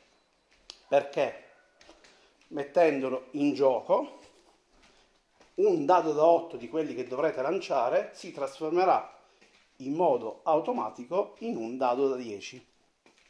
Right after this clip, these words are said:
Quindi dado da otto diventerà un dado da dieci.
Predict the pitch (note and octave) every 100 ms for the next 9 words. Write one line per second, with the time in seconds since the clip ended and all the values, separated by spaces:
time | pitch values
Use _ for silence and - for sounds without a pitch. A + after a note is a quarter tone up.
0 | _ _ _ _ _ _ _ - D3 A2+
1 | B2 D#3 F#3 C#3 F#3+ G3+ C#3+ - G#3+ F3+
2 | B2 E3+ D3 B2+ A#2+ A2+ G#2+ G2+ G#2 -